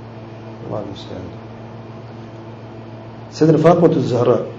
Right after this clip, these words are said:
رضی اللہ تعالی عنہا کے متعلق اب پہلے گستاخی سیدنا علی بن ابی طالب، دوسری گستاخی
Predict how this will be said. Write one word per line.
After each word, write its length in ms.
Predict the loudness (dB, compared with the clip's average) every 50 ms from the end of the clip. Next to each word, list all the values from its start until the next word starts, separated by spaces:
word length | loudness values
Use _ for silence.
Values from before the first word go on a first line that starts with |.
| -14 -14 -14 -14 -14 -14 -10 -4
رضی 80 | -2 2
اللہ 200 | 6 6 6 6
تعالی 160 | 6 4 4
عنہا 300 | 6 4 4 4 2 0 -2 -2 -6 -10 -14 -14 -14 -14 -14 -14 -14 -14 -14 -14 -14 -14 -14 -14 -16 -16 -14 -14 -14 -14 -14 -14 -14 -14 -14 -6 0
کے 60 | 2
متعلق 720 | 2 4 4 4 4 4 6 6 4 4 2 -2 -6 -10 -12 -14 -14 -14 -14 -14 -14 -14 -14 -14 -14 -14 -14 -14 -14 -14 -14 -14 -14 -14 -14 -14 -14 -14 -14 -14 -14 -14 -14 -14 -14 -14 -14 -14 -14 -14 -14 -14 -14 -14 -14 -14 -14 -14 -14 -14 -14 -14 -14 -14 -14 -14 -14 -12 -2 0
اب 60 | 0 0 4
پہلے 160 | 6 8 8
گستاخی 480 | 8 8 6 4 6 6 6 6 6 2 2
سیدنا 220 | 4 4 4 6 6
علی 80 | 4
بن 120 | 4 4 2
ابی 140 | 0 -2 -4 -4
طالب، 460 | -6 -6 -6 -8 -10 -12 -8 -2 0
دوسری 220 | 2 2 2 2
گستاخی 520 | 2 2 0 2 4 4 4 4 2 0